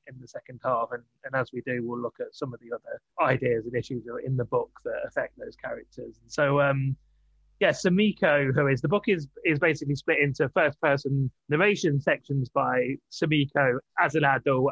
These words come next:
as a, you know, a young lawyer, a law student, investigating what's happened to her mother in the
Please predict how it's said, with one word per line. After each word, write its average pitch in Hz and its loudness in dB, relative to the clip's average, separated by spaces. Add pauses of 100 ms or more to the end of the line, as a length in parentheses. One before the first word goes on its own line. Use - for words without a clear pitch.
as 135 0
a, 127 0 (100)
you 143 -4
know, 127 -2
a 120 -2
young 143 0
lawyer, 123 2
a 127 -2
law 127 2
student, 135 -6 (440)
investigating 139 0
what's 127 0
happened 143 -2
to 147 2
her 135 0
mother 127 -2
in 120 -8
the 117 -16